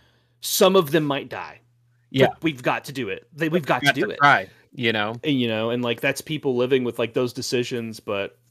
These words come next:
Speaker 1: we won't tell you how it ends, but you got, you gotta watch it.
Speaker 2: It's
Speaker 1: It's, it's
Speaker 2: so
Speaker 1: really good.
Speaker 2: captivating. Um,
Speaker 1: Yeah, it really is.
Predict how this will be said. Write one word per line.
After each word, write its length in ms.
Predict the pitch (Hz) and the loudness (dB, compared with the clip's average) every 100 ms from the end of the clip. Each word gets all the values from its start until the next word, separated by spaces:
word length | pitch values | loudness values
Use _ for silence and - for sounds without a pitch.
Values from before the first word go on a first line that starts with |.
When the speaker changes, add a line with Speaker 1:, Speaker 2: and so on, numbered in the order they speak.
| _ - | _ -6
Speaker 1:
we 60 | 156 | -2
won't 180 | 185 | 0
tell 140 | - 156 | 2 4
you 60 | 143 | 4
how 120 | 127 | 2
it 80 | 113 | 0
ends, 220 | 101 101 | -4 -6
but 140 | 113 | -10
you 100 | 110 | -4
got, 200 | 139 135 | 0 0
you 80 | 131 | 0
gotta 180 | 127 117 | -2 0
watch 260 | 107 104 120 | 0 -2 -4
it. 60 | 90 | -6
Speaker 2:
It's 0 | |
Speaker 1:
It's, 200 | - - | -10 0
it's 220 | 139 143 | 6 6
Speaker 2:
so 40 | |
Speaker 1:
really 180 | 107 98 | 6 2
good. 180 | 107 90 | 0 0
Speaker 2:
captivating. 500 | 90 90 87 87 87 - _ _ _ _ - | -2 -2 -2 -6 -10 -20 _ _ _ _ -6
Um, 340 | 104 98 95 | -2 -2 -4
Speaker 1:
Yeah, 60 | 92 | -8
it 40 | 87 | -8
really 280 | 101 95 92 | -8 -8 -8
is. 280 | 87 - | -10 -12